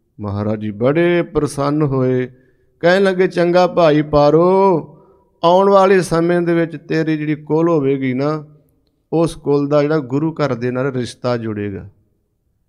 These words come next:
ਫਿਰ ਭਾਈ ਪਾਰੋ ਦੇ ਕੁਲ ਦੇ ਵਿੱਚੋਂ ਡੱਲੇ ਪਿੰਡ ਤੋਂ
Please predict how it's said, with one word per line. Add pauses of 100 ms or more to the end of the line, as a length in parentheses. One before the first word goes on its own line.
(140)
ਫਿਰ
ਭਾਈ
ਪਾਰੋ
ਦੇ
ਕੁਲ
ਦੇ
ਵਿੱਚੋਂ (1300)
ਡੱਲੇ
ਪਿੰਡ
ਤੋਂ